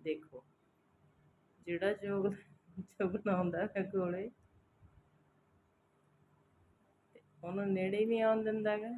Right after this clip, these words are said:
ਜਿੰਨਾ ਚਿਰ ਗੋਲ ਚੱਕਰ 'ਚੋਂ ਬਾਹਰ ਕੱਢ ਕੇ ਆਉਂਦਾ, ਉਦੋਂ ਨੂੰ ਵਿਚਾਰਾ ਦੂਜਾ ਕੋਈ ਜਾ-,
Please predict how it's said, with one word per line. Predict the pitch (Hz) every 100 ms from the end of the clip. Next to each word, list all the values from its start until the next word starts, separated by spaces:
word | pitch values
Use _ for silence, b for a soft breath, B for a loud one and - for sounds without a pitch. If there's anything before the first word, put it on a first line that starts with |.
| 240 - _ -
ਜਿੰਨਾ | - 175 190 190
ਚਿਰ | 185 185 180 _ -
ਗੋਲ | 180 180 185
ਚੱਕਰ | 180 190 185
'ਚੋਂ | 175 175
ਬਾਹਰ | 165 165 190
ਕੱਢ | 190 180
ਕੇ | 180 180
ਆਉਂਦਾ, | 175 175
ਉਦੋਂ | 170 170
ਨੂੰ | 165
ਵਿਚਾਰਾ | 165 165 160
ਦੂਜਾ | 160 156 151 156
ਕੋਈ | 160 156
ਜਾ-, | 151 139